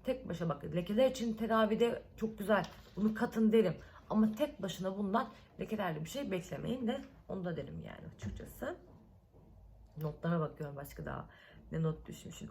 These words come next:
O kadar ç-, çirkin yazmışım ki okuyamıyorum yazımı şimdi. Evet, daha durgun görünüyorum. Genç görünüm sağlıyor. Kesinlikle katılıyorum.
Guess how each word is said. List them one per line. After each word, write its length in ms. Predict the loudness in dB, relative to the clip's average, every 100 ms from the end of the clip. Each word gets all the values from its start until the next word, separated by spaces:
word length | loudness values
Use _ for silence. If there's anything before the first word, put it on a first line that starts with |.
| -8
O 20 |
kadar 180 | -6 -8
ç-, 380 | -10 -12 -12
çirkin 320 | -12 -14 -6 -4
yazmışım 440 | -4 -6 -8 -8
ki 60 | -8
okuyamıyorum 680 | -10 -8 -8 -6 -6 -6
yazımı 320 | -6 -6 -10
şimdi. 440 | -10 -8 -8 -6 -10 -14 -20 -20 -20 -20 -20 -20 -20 -20 -20 -20 -20 -20 -20 -20 -20 -20 -20 -20 -20 -20 -20 -20 -20 -14
Evet, 600 | -10 -10 -12 -16 -20 -20 -20 -18
daha 200 | -10 -8
durgun 360 | -8 -10 -10 -10
görünüyorum. 580 | -10 -8 -10 -12 -16 -18 -20 -20 -20 -20 -20 -20 -2
Genç 300 | 2 2 0
görünüm 340 | 0 0 0
sağlıyor. 540 | -6 -6 -4 -4 -6 -4
Kesinlikle 420 | -6 -4 -8 -8
katılıyorum. 720 | -10 -10 -6 -6 -4 -6 -6